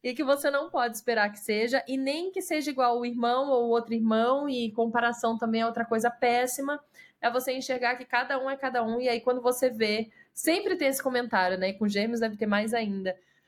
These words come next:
é, do quanto eles são diferentes, né? São três filhos seus criados do mesmo jeito e são diferentes. Pois é, são três seres humanos diferentes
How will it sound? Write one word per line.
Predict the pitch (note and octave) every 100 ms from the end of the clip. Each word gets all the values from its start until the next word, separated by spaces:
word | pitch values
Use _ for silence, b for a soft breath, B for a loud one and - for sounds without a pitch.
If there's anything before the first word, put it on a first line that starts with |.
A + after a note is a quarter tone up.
| b b b _ -
é, | G3+ G#3 G#3
do | G3+ A3+
quanto | - B3+ D#4 F4+
eles | E4+ F4
são | E4 D#4+
diferentes, | D#4 D#4 D4+ D4+ F4 F4 C4+ B3+
né? | D#4 E4 B3+ F3 - _ _ _ _ _ _ _
São | - A#3+ A3
três | - E4+ F#4+ F#4
filhos | - F4 D#4+ D#4+
seus | - D#4+ E4+
criados | - D4+ D#4+ D#4
do | D#4+
mesmo | D4+ D#4+ F#4 D#4+ E4
jeito | C#4 D#4 D#4
e | D#4
são | D#4 D#4
diferentes. | - D4+ D4 C#4+ C#4
Pois | C#4+ D#4 D#4+
é, | A#3+ C4+ - B B B
são | - C4+ C4+
três | B3+ C#4+
seres | D4 B3 B3
humanos | A3+ G#3 G#3
diferentes | A3 G#3+ C4 A#3 A3 D#4+ -